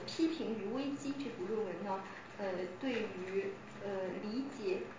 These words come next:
现代欧洲的历史也提供了全新的思想工具。那么，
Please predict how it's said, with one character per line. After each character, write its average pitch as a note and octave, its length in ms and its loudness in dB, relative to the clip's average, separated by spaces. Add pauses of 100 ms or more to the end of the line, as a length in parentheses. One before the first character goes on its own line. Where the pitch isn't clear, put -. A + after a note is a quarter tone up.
(520)
现 C4 360 2
代 G#3+ 220 4
欧 A3+ 160 2
洲 A#3+ 200 2
的 C4+ 100 2
历 A#3 180 -2
史 - 220 -4 (400)
也 G3+ 120 0
提 - 220 -2
供 A#3+ 180 0
了 E3+ 160 -2
全 G#3+ 300 -2
新 C#4 320 0
的 F3+ 220 2 (100)
思 - 200 -6
想 G3 200 -2 (100)
工 F#3+ 80 0 (100)
具。 - 260 -2 (880)
那 C4+ 100 4
么， B3 300 6